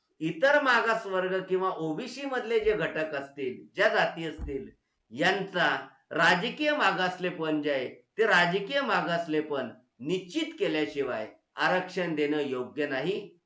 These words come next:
असा निकाल जो आहे, असा निकाल दोन हजार दहा मध्ये दिला होता. तसंच इंदिरा साहनी विरुद्ध भारत सरकार या खटल्याचा निकाल देताना आरक्षणाची जी पन्नास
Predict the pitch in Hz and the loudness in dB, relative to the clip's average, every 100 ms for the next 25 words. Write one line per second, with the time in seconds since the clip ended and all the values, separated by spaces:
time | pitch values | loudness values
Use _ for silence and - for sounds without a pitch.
0 | 135 156 202 170 143 190 214 185 160 131 | -10 -4 -2 0 -2 2 4 4 2 -2
1 | 107 - _ _ _ 147 156 185 160 147 | -4 -10 _ _ _ -6 -2 -2 0 -2
2 | - 202 214 - _ 110 165 180 160 156 | -2 -2 -2 -6 _ -8 -4 -2 0 0
3 | 156 143 139 156 151 143 127 127 117 113 | -2 -2 -2 0 0 -2 -4 -4 -6 -6
4 | - 185 214 - - _ _ _ - 226 | -4 -2 -2 -6 -16 _ _ _ -4 0
5 | 277 220 156 - _ _ _ 180 202 226 | 2 0 0 -12 _ _ _ 4 4 6
6 | 311 277 220 214 226 214 190 190 170 175 | 6 4 2 2 2 2 2 0 2 2
7 | 143 165 220 - 156 - 135 117 - _ | 2 2 0 0 -4 -2 -4 -6 -8 _
8 | _ _ _ 131 254 - 208 202 202 196 | _ _ _ 2 2 2 -2 0 2 2
9 | 202 185 151 170 165 147 139 - 175 151 | 2 2 0 0 0 0 -4 -2 -2 0
10 | 131 104 - _ _ _ - 151 233 - | -4 -8 -14 _ _ _ -4 0 0 0
11 | 220 208 196 190 190 220 - 170 165 247 | 0 0 0 -2 -6 -6 -6 -4 -2 0
12 | 269 | 0